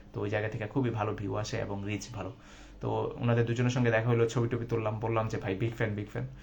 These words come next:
এই আর কি। জনি ভাই তো নিজেই বলে যে আমার ভিডিওর ক্যামেরাম্যান হইতে চায়, লাস্ট ভিডিওতেও কমেন্ট করছে। আসলে কি বোঝা যায় তারাই কেমন করে কমেন্ট করে, আমি নিজেও জানি না।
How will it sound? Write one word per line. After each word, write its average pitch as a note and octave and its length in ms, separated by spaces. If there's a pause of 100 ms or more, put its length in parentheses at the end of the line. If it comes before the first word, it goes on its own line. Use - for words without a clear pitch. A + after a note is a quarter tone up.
(640)
এই D3+ 140
আর B2 60
কি। - 200 (420)
জনি B2 200
ভাই B2+ 120
তো B2+ 120
নিজেই B2 260
বলে A#2+ 240
যে A#2 80
আমার A2 220
ভিডিওর A2+ 280
ক্যামেরাম্যান A#2 440
হইতে G2+ 200
চায়, A2+ 280
লাস্ট G#2 220
ভিডিওতেও A#2 340
কমেন্ট G#2 280
করছে। - 260 (680)
আসলে A2+ 500 (120)
কি C3+ 120
বোঝা B2 240
যায় A#2 120
তারাই A2+ 280
কেমন A2 220
করে A#2 400
কমেন্ট A#2 260
করে, B2 260
আমি G#2 160
নিজেও G#2+ 200
জানি G#2+ 220
না। G#2 140